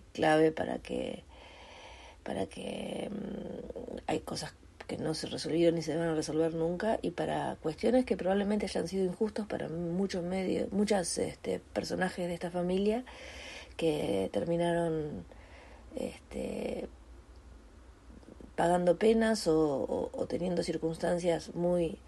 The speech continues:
inconvenientes, eh,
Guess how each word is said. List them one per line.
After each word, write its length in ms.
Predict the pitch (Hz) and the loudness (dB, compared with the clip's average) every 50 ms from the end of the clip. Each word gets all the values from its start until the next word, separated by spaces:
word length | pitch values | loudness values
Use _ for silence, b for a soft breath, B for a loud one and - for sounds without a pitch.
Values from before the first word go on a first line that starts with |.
| B B B B B | B B B B B
inconvenientes, 1120 | - - 170 160 - 165 165 160 160 156 165 170 175 180 185 185 180 214 208 208 208 - B B B B B B B B B B - - | -4 -2 2 6 6 6 8 8 6 4 4 2 2 2 2 0 0 -2 -2 -2 -4 -8 B B B B B B B B B B -6 -4
eh, 840 | - 92 - 82 90 90 - 67 64 62 50 50 50 50 50 - | -2 0 0 0 0 0 0 0 0 -2 -2 -2 -2 -2 -4 -4